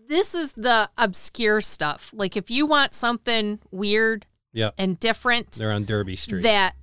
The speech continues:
Speaker 1: you don't, you, you aren't gonna see that shit in any other store.
Speaker 2: Yeah. Like, if you wanna
Speaker 1: Like, if
Speaker 2: buy something
Speaker 1: y-,
Speaker 2: that is
Speaker 1: unique and
Speaker 2: total
Speaker 1: different.
Speaker 2: unique in Salem.
Speaker 1: Yes. You go there.
Speaker 2: Yes. That's, um,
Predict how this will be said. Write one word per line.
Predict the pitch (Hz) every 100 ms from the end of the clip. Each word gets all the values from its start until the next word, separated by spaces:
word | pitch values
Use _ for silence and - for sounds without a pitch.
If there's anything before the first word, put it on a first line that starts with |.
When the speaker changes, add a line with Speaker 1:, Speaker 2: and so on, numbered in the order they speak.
| -
Speaker 1:
you | 233 196 247
don't, | 277 262
you, | 214 214 247 - - 180
you | 196 233 226 -
aren't | 262 294 277
gonna | 285 262
see | - 233 233
that | 247 -
shit | - - 262 269 _
in | 240 208
any | 214 214 214
other | 190 190 175
store. | - 160 143 156 -
Speaker 2:
Yeah. | - 127 87 85 _
Like, | 139 143
if | 135
you | 175 220
wanna | 214 214
Speaker 1:
Like, | 165
if | 123
Speaker 2:
buy | 151 147 156
something | - 160 151 156 143 139
Speaker 1:
y-, | -
Speaker 2:
that | 135 120 101 -
is | 247
Speaker 1:
unique | 220 240 131 294 320 -
and | 240
Speaker 2:
total | 156 160 160 143
Speaker 1:
different. | 339 330
Speaker 2:
unique | 139 135 127
in | 127
Salem. | 123 139 127 123 127 127 - _
Speaker 1:
Yes. | 208 202 196 - - - - _ _ -
You | 220 330
go | 269 269 233
there. | 175 180 143 -
Speaker 2:
Yes. | 143 135 135 113 85 - -
That's, | 131 120 - -
um, | 135 113 107 101 90